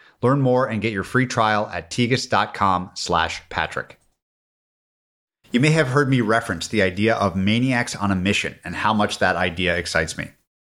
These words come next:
Well, David Senra is my favorite maniac on one of my favorite missions with his weekly crafting of the Founders Podcast. Through studying the lives of legends, he weaves together insights across history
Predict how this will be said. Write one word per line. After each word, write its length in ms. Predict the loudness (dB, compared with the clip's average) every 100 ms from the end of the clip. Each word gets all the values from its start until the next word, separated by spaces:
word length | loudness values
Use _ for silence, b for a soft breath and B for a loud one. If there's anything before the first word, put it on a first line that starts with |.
| _ _
Well, 120 | 0
David 320 | 4 2 2
Senra 400 | 0 0 2 0
is 140 | -2 -2
my 100 | -2
favorite 400 | 0 0 0 0
maniac 500 | 0 0 0 -2 -4
on 140 | 0
one 140 | 2
of 40 | 2
my 140 | 0
favorite 380 | 0 -2 0 -2
missions 420 | -2 -2 -2 -2
with 120 | -2
his 180 | -2 0
weekly 320 | 0 0 0
crafting 500 | 0 0 0 0 -2
of 140 | -2 -2
the 80 | -2
Founders 420 | 0 -2 -2 -2
Podcast. 640 | 0 -2 0 -4 -4 -12 -18 _ _ _ _ -2
Through 140 | -2
studying 360 | 2 2 2 2
the 80 |
lives 320 | 2 2 0 -2
of 100 | 0
legends, 560 | 0 2 0 -2 -6 -6
he 100 | -2
weaves 300 | 2 0 0
together 340 | 0 2 2
insights 460 | 0 0 0 0 -2
across 380 | -4 0 0 0
history 480 | -2 0 -2 -4